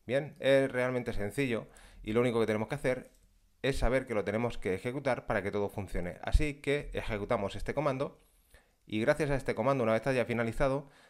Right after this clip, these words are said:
vamos a tener un completo sistema de autenticación en nuestro proyecto sin tener que hacer absolutamente nada más. Una vez haga la instalación de las dependencias, lo que va a hacer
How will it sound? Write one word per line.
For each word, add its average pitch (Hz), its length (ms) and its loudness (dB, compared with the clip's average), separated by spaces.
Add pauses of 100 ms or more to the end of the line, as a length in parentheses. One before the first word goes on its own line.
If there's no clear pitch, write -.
(140)
vamos 139 260 2
a 135 60 2
tener 127 420 2
un 131 160 0
completo 127 480 0
sistema 127 380 -2
de 107 60 0
autenticación 104 680 -2
en 101 80 -8
nuestro 101 260 -2
proyecto 147 540 0
sin 156 300 2
tener 131 320 2
que 113 100 -2
hacer 120 340 0
absolutamente 107 800 2
nada 90 160 0
más. - 300 -12 (1040)
Una 113 180 2
vez 117 220 2
haga 110 200 2
la 104 100 2
instalación 107 440 -2
de 104 80 0
las 101 120 -2
dependencias, 131 880 -2
lo 101 220 -2
que 95 120 0
va 101 80 4
a 107 40 0
hacer 127 460 2